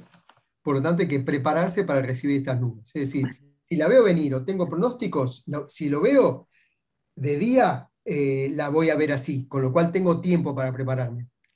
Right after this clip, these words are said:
Estas nubes, esos frentes, avanzan, calcúlenle,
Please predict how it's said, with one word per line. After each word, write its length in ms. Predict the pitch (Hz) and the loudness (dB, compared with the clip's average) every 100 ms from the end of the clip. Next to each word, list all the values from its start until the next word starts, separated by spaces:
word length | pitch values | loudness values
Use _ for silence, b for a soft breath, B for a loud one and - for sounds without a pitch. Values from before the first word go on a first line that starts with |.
| _ | _
Estas 340 | - 185 190 170 | 0 2 2 2
nubes, 380 | 208 208 190 190 | 4 4 2 0
esos 300 | 175 180 - | -4 -4 2
frentes, 640 | 202 190 170 196 202 - b b b | 2 4 4 2 0 -10 b b b
avanzan, 680 | - 156 185 196 - 180 156 | -4 0 0 0 -2 -2 -2
calcúlenle, 960 | 151 143 135 185 180 160 170 185 196 | -2 -2 -2 -2 0 0 -2 -2 -6